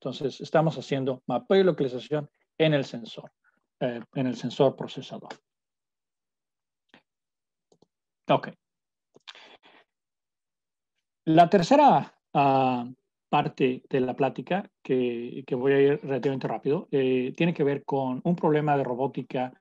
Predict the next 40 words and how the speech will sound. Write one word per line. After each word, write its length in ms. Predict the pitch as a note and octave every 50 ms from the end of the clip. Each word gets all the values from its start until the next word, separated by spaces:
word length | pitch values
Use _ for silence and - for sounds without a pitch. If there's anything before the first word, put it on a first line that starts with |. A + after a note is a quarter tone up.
| _ _ _ _ _ _ _ _ _ _ _ -
que 340 | - D#3 C3+ C3 C3 - -
es 180 | E3 D#3 - -
muy 140 | E3 E3+ F3+
antiguo 380 | E3 - - E3 D3 F3 F3+
y 60 | D3+
para 200 | A#2 - C3 C3
mí 140 | C3 C#3 D3
uno 160 | D#3 D#3+ D3+
de 60 | C#3+ B2+
los 200 | B2 A2 - -
más 140 | C3+ C3
fundamentales, 680 | - C3 B2 A2+ G#2 G#2 G2 A2 G#2 G2 - - - -
que 200 | - C#3+ B2 B2+
es 200 | B2 - - -
cómo 300 | - F#3+ G#3 B3 B3 G#3
puede 380 | - - E3+ D3+ D3+ C#3+ C#3+ D3
un 140 | E3 D3+ D3
robot 360 | C#3 C#3 A#2 A#2+ C#3 E3+ E3
o 40 | E3+
un 80 | D3+ D3
sistema 640 | - C#3+ C3 - D#3+ C3+ C#3 C3+ B2+ B2+ B2+ - _
de 220 | - B2+ B2 A#2+ A#2+
inteligencia 540 | A2+ A2 - A#2 B2 B2 C3 C3 C3 - C#3
artificial 540 | - - B2 A2 B2 - - C3+ C#3+ D#3+ - - - - - - _ _
saber 580 | - - D3+ C3 C3 F#3+ A3+ F3+ F3+ G3 - _ _ _ _ _ _ _ _ _ _ _ - _ _ _ _ -
qué 340 | F3+ F#3 G3 E3+ E3 F3
es 340 | G#3 G#3 - - - - - - _
lo 220 | D3 D3 D3+ D3+
que 140 | D3+ - B2
puede 320 | - F3 E3 D#3+ D#3+ D#3+
hacer 400 | D#3 - - D3 D3 E3+ F#3 A3+ - _ _ _ _ _ _ _ _
con 240 | - D3 C3+ C3+ D3
un 220 | D#3+ E3 G3+ A3
objeto 560 | E3+ - - E3 D3 D3 - F#3 G3+ - - _ _ _
o 160 | _ E3+ - -
qué 140 | - F#3
es 60 | F#3 F3
lo 100 | F3 D3+
que 100 | D#3 -
puede 480 | - - D3+ C#3+ D3 C#3+ C#3 - _